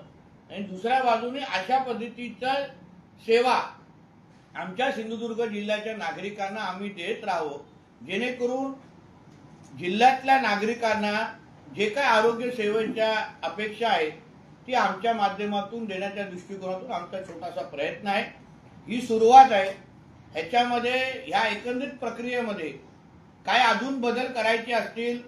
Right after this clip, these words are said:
ह्याला अजून चांगलं करायचे असेल, तर निश्चित पद्धतीने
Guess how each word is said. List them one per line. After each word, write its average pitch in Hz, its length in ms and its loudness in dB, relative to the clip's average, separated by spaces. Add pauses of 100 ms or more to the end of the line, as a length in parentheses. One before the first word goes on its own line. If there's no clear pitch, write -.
(160)
ह्याला 196 180 0
अजून 214 360 0
चांगलं 247 400 -2
करायचे 226 380 -2
असेल, 240 520 -2 (380)
तर 220 140 -4
निश्चित 202 300 -6
पद्धतीने 233 880 -6